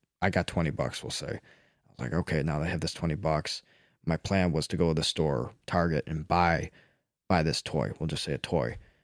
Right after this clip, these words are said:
then I'd get there and I'd be like, "Okay, well, I can have this toy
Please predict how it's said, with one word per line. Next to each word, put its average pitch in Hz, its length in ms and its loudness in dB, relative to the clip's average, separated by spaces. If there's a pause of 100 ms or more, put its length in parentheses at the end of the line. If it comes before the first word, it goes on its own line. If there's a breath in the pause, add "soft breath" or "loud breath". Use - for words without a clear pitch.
(140)
then 78 120 -2
I'd 53 140 -6
get - 220 4
there 50 140 0
and 60 100 -2
I'd - 80 -6
be - 100 -4
like, 50 200 -6 (600)
"Okay, 62 360 -2
well, 67 120 -2
I 78 60 0
can 90 120 -4
have 87 160 4
this 107 160 6
toy 76 380 -4